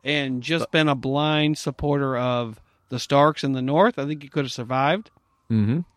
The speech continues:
Speaker 2: mm-hmm.
Speaker 1: but he just couldn't help himself.
Speaker 2: But what did you guys think about, um, Cersei's revenge against the Queen of,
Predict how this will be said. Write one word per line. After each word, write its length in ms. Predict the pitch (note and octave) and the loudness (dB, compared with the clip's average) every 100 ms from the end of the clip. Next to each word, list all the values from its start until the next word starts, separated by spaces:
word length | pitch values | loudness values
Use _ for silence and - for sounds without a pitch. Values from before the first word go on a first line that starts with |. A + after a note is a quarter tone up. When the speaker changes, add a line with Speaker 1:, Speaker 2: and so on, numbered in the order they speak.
| A2+ | -2
Speaker 2:
mm-hmm. 120 | A2 | 4
Speaker 1:
but 140 | E3+ | 4
he 80 | D#3 | 4
just 220 | C#3+ E3 | 4 2
couldn't 180 | E3+ D3 | 0 -2
help 160 | C#3 A2 | -2 -6
himself. 300 | A#2 A2+ F2+ - - - | -8 -10 -10 -16 -12 4
Speaker 2:
But 80 | A#2 | 8
what 120 | C3+ | 8
did 80 | C#3+ | 6
you 60 | C#3+ | 6
guys 220 | C3 - | 6 6
think 640 | C3 B2 A2+ - - - - | 4 4 2 -4 -12 -14 -2
about, 760 | G#2+ G2+ F#2+ G2+ G2 G2 G2 - _ _ _ - | 4 6 6 6 6 8 6 2 _ _ _ -4
um, 720 | G#2 G2 F#2 F2+ F2 E2+ E2+ - _ _ - - _ _ _ _ _ _ _ _ - | 0 4 4 2 0 -2 -4 -10 _ _ -12 -12 _ _ _ _ _ _ _ _ -10
Cersei's 600 | G#2 A#2 G#2+ - G2+ F2+ | -2 4 4 4 2 2
revenge 720 | F#2 F#2+ G2 F#2+ F2+ - - - | 2 4 4 4 0 -4 -10 -4
against 560 | G2+ F#2 G2+ F#2+ - | -4 2 2 2 0
the 80 | G#2+ | -4
Queen 340 | - - A2 | -2 2 2
of, 100 | G2 | 2